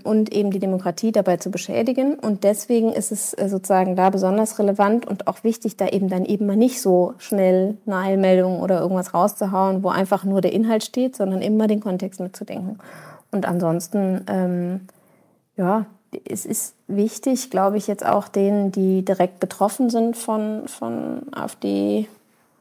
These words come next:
ähm, Kontakten, Politik, wie auch immer, äh, auch irgendwie eine Form von,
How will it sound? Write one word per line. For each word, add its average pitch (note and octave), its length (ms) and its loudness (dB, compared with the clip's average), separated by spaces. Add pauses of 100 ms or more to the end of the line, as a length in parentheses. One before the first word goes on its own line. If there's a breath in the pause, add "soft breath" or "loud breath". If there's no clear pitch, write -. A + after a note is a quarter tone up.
(240 soft breath)
ähm, G3+ 400 -2
Kontakten, A3 600 -4
Politik, G#3 560 -4
wie G3+ 120 -2
auch G3+ 120 -4
immer, A3 340 2 (640 loud breath)
äh, G3 320 2
auch - 280 -2
irgendwie G3+ 260 0
eine G3+ 140 0
Form G3+ 260 -2
von, G3 580 -2